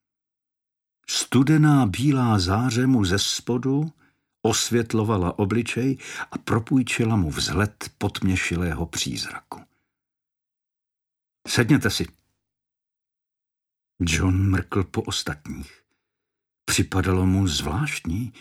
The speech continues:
sednout si na špinavou podlahu. „Sedněte si,“ zopakoval Ganíru. Tentokrát muži poslechli a opřeli se o stěny z vlnitého plechu. John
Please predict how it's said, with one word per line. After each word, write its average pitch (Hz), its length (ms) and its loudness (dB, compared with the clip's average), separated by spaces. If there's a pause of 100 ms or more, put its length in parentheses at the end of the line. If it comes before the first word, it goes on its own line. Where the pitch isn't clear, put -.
(360)
sednout 98 520 2
si 98 160 2
na 87 100 2
špinavou 82 500 -2
podlahu. 78 500 -6 (200)
„Sedněte 139 720 2
si,“ - 360 -2 (680)
zopakoval 104 680 -2
Ganíru. 87 520 -6 (1040)
Tentokrát 113 720 2
muži 110 300 4
poslechli 107 600 -2 (280)
a - 140 -2
opřeli 110 400 0
se - 200 -2
o 107 120 -4
stěny 107 400 0
z 90 80 -2
vlnitého 92 560 0
plechu. - 420 -10 (640)
John 131 600 4